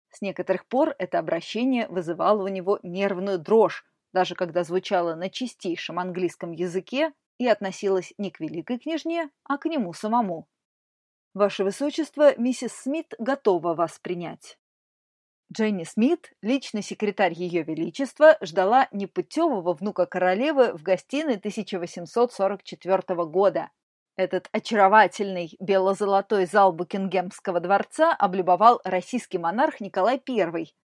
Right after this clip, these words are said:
когда приезжал в Англию, чтобы предложить Виндзорам союз против Османской империи. Тогда переговоры прошли не слишком успешно.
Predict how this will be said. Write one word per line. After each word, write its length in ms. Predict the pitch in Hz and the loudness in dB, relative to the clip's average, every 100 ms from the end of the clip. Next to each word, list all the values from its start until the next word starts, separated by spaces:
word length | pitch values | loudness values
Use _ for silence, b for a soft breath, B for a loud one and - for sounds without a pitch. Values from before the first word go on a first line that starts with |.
| _ | _
когда 280 | 185 185 170 | -6 0 -2
приезжал 500 | - 185 180 185 160 | 0 -2 2 2 4
в 80 | 180 | 4
Англию, 400 | 233 269 285 254 | 4 4 2 0
чтобы 280 | - 208 202 | 0 0 0
предложить 520 | 190 196 196 185 - | 0 0 0 -4 -2
Виндзорам 480 | 214 233 202 208 185 _ | 0 2 2 0 -2 _
союз 480 | - 196 165 190 202 | 0 0 2 -2 -4
против 400 | - 202 185 - | -4 -4 -4 -10
Османской 560 | 185 196 185 - 196 185 | -6 0 -2 -2 -4 -4
империи. 640 | 180 208 185 170 165 - _ _ _ _ _ _ _ - | -4 2 4 2 -4 -8 _ _ _ _ _ _ _ -6
Тогда 360 | 185 175 262 | -4 -2 -2
переговоры 600 | 330 214 165 185 190 240 | 0 -2 0 0 4 2
прошли 440 | - 180 - 247 - | 2 -4 -2 -4 -4
не 100 | 262 | -6
слишком 400 | 285 269 - 185 | -2 -4 -4 -8
успешно. 600 | 175 - 175 165 180 160 | -10 -4 -4 -4 -10 -12